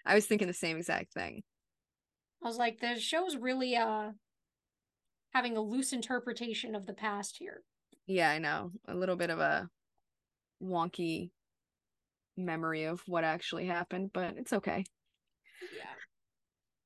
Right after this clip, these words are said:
Speaker 1: We deal with it. <laughs>
Speaker 2: Also, seeing kind of Phoebe's loss of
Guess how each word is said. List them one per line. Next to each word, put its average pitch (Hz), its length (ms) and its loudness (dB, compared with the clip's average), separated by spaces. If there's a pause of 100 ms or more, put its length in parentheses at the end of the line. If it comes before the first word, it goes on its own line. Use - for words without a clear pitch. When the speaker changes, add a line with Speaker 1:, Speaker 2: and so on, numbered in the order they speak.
Speaker 1:
We 196 140 -4
deal 175 200 2
with 175 120 -4
it. - 160 -2 (560)
<laughs> 330 360 12 (260)
Speaker 2:
Also, 370 320 8 (340)
seeing 370 500 4
kind 339 300 0
of 277 180 0 (640)
Phoebe's 294 840 0 (680)
loss 254 600 8
of 311 200 0